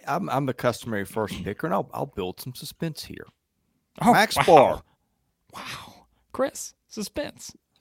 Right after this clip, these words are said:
Speaker 1: My man Max Barr. Forget this other guy to, to my right as you look at it.
Speaker 2: <laughs> You pointed the wrong way. You pointed the Max.
Speaker 1: <laughs> To, to your left as you look at it. Whatever. Did, forget this Blake guy. He doesn't matter right now.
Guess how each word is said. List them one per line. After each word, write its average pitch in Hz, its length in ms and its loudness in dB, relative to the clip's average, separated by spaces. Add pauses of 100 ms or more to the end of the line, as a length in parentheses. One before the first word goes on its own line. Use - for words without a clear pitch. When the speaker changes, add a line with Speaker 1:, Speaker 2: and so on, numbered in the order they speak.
(480)
Speaker 1:
My 165 160 6
man 233 240 4
Max 180 300 4
Barr. 101 340 0
Forget 170 320 -6
this - 180 -4
other 104 200 0
guy 76 300 -8 (640)
to, 104 100 -6 (140)
to 101 80 -10
my 92 140 -8
right 87 360 -4
as 92 120 -14
you 90 120 -14
look 85 200 -14
at 76 200 -10
it. - 140 -16
Speaker 2:
<laughs> - 40 -20 (400)
You 143 80 2
pointed 127 280 2
the 107 80 -6
wrong 107 240 -2
way. 101 360 -6
You 120 140 -8
pointed 110 300 -2
the - 120 -6
Max. - 260 -8
Speaker 1:
<laughs> - 20 -10
To, 180 180 8
to 185 180 8
your 226 200 8
left 165 280 6
as 127 160 0
you 123 80 -2
look 110 240 -8
at 87 200 -4
it. 85 100 -10 (240)
Whatever. 90 600 -2
Did, 131 200 -6 (140)
forget 240 400 2
this 180 140 0
Blake 110 360 -4
guy. 95 220 0
He 127 80 0
doesn't 123 280 -4
matter 85 280 -6
right 78 320 -14
now. 80 320 -20